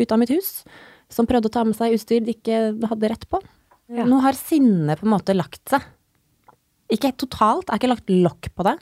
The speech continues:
Speaker 2: Nei.
Speaker 1: Men jeg har liksom, det ligger og putrer litt, men nå er det ikke sånn full vulkansinne. For nå har jeg på en måte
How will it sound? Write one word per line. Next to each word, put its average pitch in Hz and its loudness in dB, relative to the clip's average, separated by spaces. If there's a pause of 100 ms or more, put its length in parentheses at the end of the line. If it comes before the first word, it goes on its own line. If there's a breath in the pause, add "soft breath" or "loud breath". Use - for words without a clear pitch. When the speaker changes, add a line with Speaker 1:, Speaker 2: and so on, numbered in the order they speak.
(260 soft breath)
Speaker 2:
Nei. 175 -6 (100)
Speaker 1:
Men 240 4
jeg 240 2
har 247 4
liksom, 226 0
det 226 0
ligger 233 0
og - -6
putrer 180 -2
litt, 262 -2
men 240 2
nå 233 4
er 190 2
det 185 -2
ikke 220 -6
sånn 208 4
full 196 0 (200)
vulkansinne. 156 -2 (760 soft breath)
For 226 0
nå 226 4
har 214 4
jeg 196 -2
på 208 -4
en 196 0
måte 175 -4